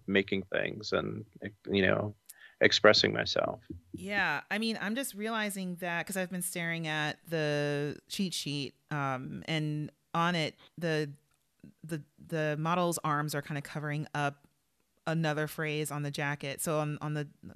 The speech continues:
Speaker 2: the legs, it's eighteen oh four, weaved
Speaker 1: Mm-hmm.
Speaker 2: into yellow. And then the jacket says "Sac Passe,"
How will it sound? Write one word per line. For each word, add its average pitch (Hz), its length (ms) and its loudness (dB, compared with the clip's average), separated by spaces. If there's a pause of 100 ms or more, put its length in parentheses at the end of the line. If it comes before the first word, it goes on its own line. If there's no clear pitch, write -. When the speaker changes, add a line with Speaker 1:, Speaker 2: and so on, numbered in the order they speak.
(140)
Speaker 2:
the 147 600 -6
legs, 196 420 2
it's 165 180 -4
eighteen 175 260 -4
oh 165 80 -2
four, 147 500 -4 (580)
weaved 160 280 4
Speaker 1:
Mm-hmm. 110 100 12
Speaker 2:
into 110 340 4
yellow. 139 540 -2 (420)
And 170 140 0
then 160 460 2
the 156 60 -10
jacket 196 420 2
says 156 200 0
"Sac 156 320 -2
Passe," 151 640 -4